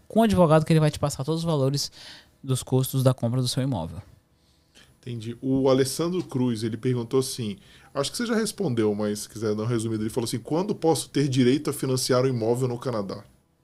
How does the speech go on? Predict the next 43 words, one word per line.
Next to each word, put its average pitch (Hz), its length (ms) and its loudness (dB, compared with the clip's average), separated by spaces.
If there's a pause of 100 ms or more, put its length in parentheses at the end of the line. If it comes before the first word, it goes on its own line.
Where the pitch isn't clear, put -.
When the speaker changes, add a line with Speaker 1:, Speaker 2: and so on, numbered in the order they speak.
(760)
Speaker 1:
Ele 175 160 4
pode, 190 360 6
desde 233 300 6
que - 80 0
ele 254 140 4
tenha 208 160 6
um 196 40 6
credit 175 380 6
score, 165 480 6
né, 175 260 8
e 180 80 4
tenha 165 440 6
a 127 80 4
entrada 151 680 4 (440)
e 151 180 0
a 151 80 2
renda, 165 520 4 (580)
se - 180 2
ele 156 80 4
chegou 165 320 4
aqui, 160 180 2
a 165 60 6
gente, 180 220 4
existe 160 320 4
esse 156 100 0
programa 143 340 2
Newton 135 220 -2
Canada 135 400 -4
que 156 100 -10
a 147 60 -4
gente 139 220 -8
pode 127 280 -4
ajudar 127 340 -2
ele 113 320 -2 (380)
a, 113 180 2 (160)
a, 113 260 2 (220)
a 117 80 -2
comprar 139 360 -2
a 120 40 -4
casa 120 240 -2
dele, 110 220 -4
um 117 60 2
imóvel. 101 420 -2